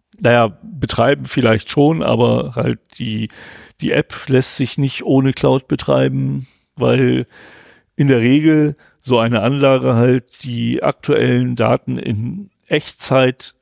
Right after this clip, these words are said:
an die Hersteller-Cloud überträgt und man selber, die eigene App,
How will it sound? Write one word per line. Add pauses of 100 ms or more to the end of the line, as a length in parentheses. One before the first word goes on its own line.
an
die
Hersteller-Cloud
überträgt (480)
und (120)
man
selber,
die
eigene
App,